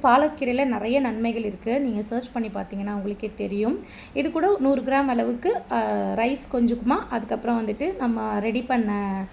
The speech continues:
பருப்பு கொஞ்சம், அதுக்கப்புறம் கொஞ்சம் கறி எடுத்திருந்தோம் இல்லைங்களா? So, அந்த கறி, அதுக்கப்புறம் கேரட்டு, பீன்ஸ் போட்ட பொரியல்,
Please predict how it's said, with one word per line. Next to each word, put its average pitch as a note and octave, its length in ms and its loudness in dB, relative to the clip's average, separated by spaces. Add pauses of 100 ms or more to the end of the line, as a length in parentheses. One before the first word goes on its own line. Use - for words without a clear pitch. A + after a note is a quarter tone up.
(320)
பருப்பு A#3 640 2 (440)
கொஞ்சம், A3+ 340 2
அதுக்கப்புறம் B3+ 460 0
கொஞ்சம் A3+ 240 0
கறி A#3 340 0
எடுத்திருந்தோம் G#3 600 -2
இல்லைங்களா? G3+ 440 0
So, A3 180 -6
அந்த G3+ 220 -2
கறி, A3+ 380 0 (100)
அதுக்கப்புறம் A#3+ 460 -2
கேரட்டு, A#3+ 540 2 (100)
பீன்ஸ் A#3+ 360 4
போட்ட G#3 320 -4
பொரியல், A3 440 0